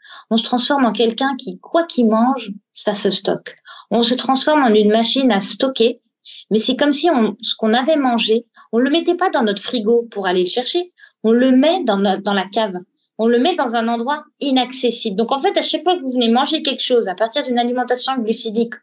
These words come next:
en situation de résistance à l'insuline due à un passé très lourd en régime, en alimentation riche en sucre et en huile végétale, euh, polyinsaturée, voire trans, on va se transformer en prison pour gras. Et on va venir stocker, stocker, stocker.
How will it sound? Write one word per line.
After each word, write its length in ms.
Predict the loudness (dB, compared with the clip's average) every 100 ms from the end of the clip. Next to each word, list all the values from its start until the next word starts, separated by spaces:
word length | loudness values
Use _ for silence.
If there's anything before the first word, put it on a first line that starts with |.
| -20 -8
en 80 | -2
situation 540 | 0 0 2 2 2 2
de 60 |
résistance 480 | 2 2 0 -2 0
à 60 | 0
l'insuline 560 | 0 -2 0 2 2
due 320 | 4 2 0 -4
à 180 | -4 -2
un 100 | -2
passé 420 | -2 -4 -2 -2
très 220 | 0 0 2
lourd 260 | 2 2
en 120 | -2
régime, 540 | 0 -2 -2 -4 -6 -8 -16 -20 -12
en 120 | -4
alimentation 600 | 0 0 0 -2 -2 -4
riche 180 | -2 -2
en 80 | -2
sucre 380 | 0 0 -2
et 100 | -4
en 100 | -2
huile 180 | 0 2
végétale, 480 | 2 2 2 2 0
euh, 240 | -2 -6 -4
polyinsaturée, 720 | 0 0 0 -2 -4 -2 0
voire 260 | 0 -2 -4
trans, 240 | -2 0 0 -2 -8 _ -16 -14 -16 -4
on 80 | 0
va 100 | 0
se 80 | 0
transformer 580 | -2 -2 -2 -2 -2 -6 _ -6
en 220 | -2 -2
prison 400 | 0 0 2 0
pour 180 | -2 -2
gras. 240 | -4 -8 -10 -20 -4
Et 80 | 0
on 80 | 2
va 160 | 2 0
venir 380 | 0 -2 -4
stocker, 440 | -4 -6 -2 -2 -2
stocker, 400 | 0 -2 2 0
stocker. 500 | 2 -2 0 -6